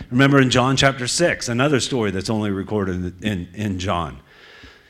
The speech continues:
Uh, Jesus is talking about eating my body and drinking my blood and all these <laughs> things that the people can't understand, and they all le-, all the people leave. They reject Jesus.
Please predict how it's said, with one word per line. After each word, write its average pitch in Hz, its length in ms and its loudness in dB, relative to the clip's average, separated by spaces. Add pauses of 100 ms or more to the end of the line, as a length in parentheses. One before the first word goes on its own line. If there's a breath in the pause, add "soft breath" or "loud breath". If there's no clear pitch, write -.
(360 soft breath)
Uh, 95 260 0
Jesus 123 380 -2
is 104 120 -6
talking 117 240 -2
about 101 260 -2
eating 120 260 0
my 110 220 -2
body 107 640 -2
and 101 100 -4
drinking 120 380 -2
my 107 160 -2
blood 104 600 -2
and 101 100 -6
all 107 100 -4
these 98 260 -4
<laughs> - 40 -10
things 147 220 -6
that 104 120 -8
the 107 60 -10
people 110 260 -6
can't 110 300 -4
understand, 107 720 -4
and 98 100 -2
they 101 100 0
all 143 360 4
le-, 139 200 2
all 208 400 6
the 214 120 4
people 190 280 4
leave. 160 440 2 (320)
They 127 100 0
reject 123 400 0
Jesus. 82 460 -6